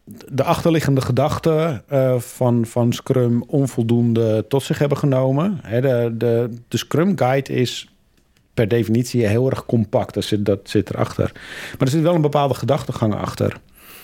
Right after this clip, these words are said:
En dat zie je dus inderdaad ook terug, dat je wel moet verdiepen ook in wat erachter zit.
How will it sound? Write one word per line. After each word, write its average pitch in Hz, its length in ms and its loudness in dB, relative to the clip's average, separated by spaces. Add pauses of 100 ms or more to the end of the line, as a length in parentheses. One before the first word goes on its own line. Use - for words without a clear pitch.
(360)
En 151 140 2
dat 151 140 2
zie 165 180 0
je 147 60 4
dus 139 180 0
inderdaad 131 400 0
ook 117 160 0
terug, 147 220 0
dat 131 160 0
je 131 80 2
wel 131 140 2
moet 135 180 0
verdiepen 123 360 0
ook 117 200 0
in 117 160 2
wat 113 180 0
erachter - 340 -2
zit. - 400 -6